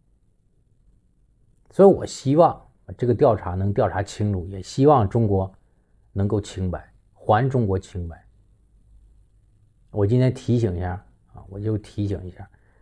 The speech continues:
这个只是开始，你给人家报告，人家这边报告都出来了啊，未来媒体战啊，未来各种的舆论战只是开始，自己要做好准备。另外，你现在给人这些数据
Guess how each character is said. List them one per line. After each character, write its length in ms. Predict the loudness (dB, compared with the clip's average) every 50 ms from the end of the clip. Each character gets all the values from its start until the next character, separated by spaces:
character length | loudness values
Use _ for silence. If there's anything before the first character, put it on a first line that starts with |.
| _ _ _ _ _ _ _
这 120 | 6 8
个 80 | 8 6
只 160 | 6 2 0
是 100 | 0 0
开 260 | 0 2 2 2 2
始， 240 | 2 0 -4 -12 -14 -16 -20 -20 -20 -8 -4
你 120 | -4 0
给 140 | 0 2 2
人 140 | 2 2 2
家 120 | 0 2
报 220 | 4 6 4 6
告， 260 | 6 4 2 2 0 -2 -10 _ _ -12
人 180 | -8 -6 -4
家 80 | -4 -2
这 100 | -2 -2
边 160 | 0 0 0 2
报 160 | 4 4 4
告 280 | 4 2 2 0 -2 -6 -12 -8
都 160 | -4 -4 -4 -4
出 160 | -4 -4 -6
来 100 | -6 -6
了 140 | -6 -10 -16 -20 -20 _ _ _ _ _ _ _ _ _ _ _ _ _ _ _ -20
啊， 80 | -12 0
未 220 | 6 8 8 8
来 160 | 8 6 4 2
媒 280 | 2 2 0 0 -2
体 240 | -2 -4 -6 -6 -2
战 260 | 0 -2 -2 -2 -6 -12 -20 _ _ _ _ _ -20
啊， 160 | -20 -16 -10 -6
未 140 | -2 0 0
来 140 | 0 0
各 300 | -2 0 4 6 8 8
种 200 | 6 4 0 -4
的 80 | -4 -6
舆 220 | -4 -2 0 2
论 180 | 2 4 4 4
战 300 | 2 0 0 -2 -6 -12
只 200 | -18 -16 -14 -8
是 100 | -6 -6
开 240 | -4 -2 -2 -4 -4
始， 240 | -4 -6 -14 -20 -20 _ _ _ _ _ _ _ _ _ _ _ _ _ _ _ _
自 200 | 2 2 4 4
己 60 | 4
要 140 | 2 2 2
做 160 | 2 2 2
好 120 | 2 0
准 200 | 0 -2 -4 -8
备。 120 | -10 -14 -14 -18 _ _ _ _ _ _ _
另 120 | 2 2 4
外， 120 | 4 4
你 160 | 2 2 0
现 180 | 0 0 2 2
在 80 | 2 2
给 160 | 2 0 0
人 180 | 0 -2 -2
这 80 | 0 2
些 140 | 2 2 0
数 260 | 0 2 2 2 2
据 300 | 2 0 -2 -2 -4 -8